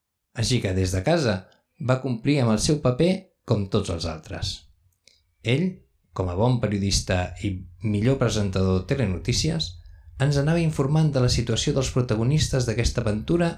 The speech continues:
a mesura que avançaven, que si ara estaven a la Índia, que si ara estaven al Japó, que si passava això, passava allò... Els aplaudiments del públic, cada vegada que baixava i pujava la pantalla per veure'l explicant la seva part,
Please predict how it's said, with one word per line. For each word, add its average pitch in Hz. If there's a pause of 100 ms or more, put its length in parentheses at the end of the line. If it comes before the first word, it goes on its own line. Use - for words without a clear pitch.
a 110
mesura 107
que 90
avançaven, 85 (500)
que 95
si 98
ara 92
estaven 90
a 82
la 85
Índia, 123 (180)
que 98
si 101
ara 92
estaven 87
al 80
Japó, 123
que 87
si 90
passava -
això, 131
passava 90
allò... 131 (1000)
Els 110
aplaudiments 117
del 131
públic, 90
cada 131
vegada 92
que 92
baixava 120
i 123
pujava 107
la 101
pantalla 90
per 90
veure'l 98
explicant 90
la 85
seva 85
part, 135